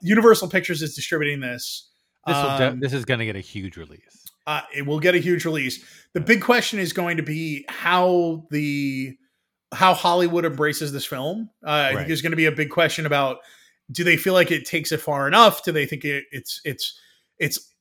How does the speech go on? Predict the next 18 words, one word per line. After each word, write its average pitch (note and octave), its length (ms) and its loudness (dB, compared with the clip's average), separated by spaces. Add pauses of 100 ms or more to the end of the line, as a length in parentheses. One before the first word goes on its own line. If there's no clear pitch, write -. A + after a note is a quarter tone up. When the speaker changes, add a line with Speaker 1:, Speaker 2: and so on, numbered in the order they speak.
(380)
Speaker 1:
it's E3 140 -8
a F#3 40 0
little A3+ 300 2
dramatized F#3+ 800 0
in F3 80 -2
the E3 60 0
way D#3+ 140 4
that D#3 120 0
they D3 100 -2
handle E3 340 0
some D#3+ 200 -4
of C#3 60 -4
the C3+ 60 -6
scenes, E3+ 440 -4
especially D#3 540 -2
of C3+ 120 -2
the C3+ 80 -6
journalists D3 760 -4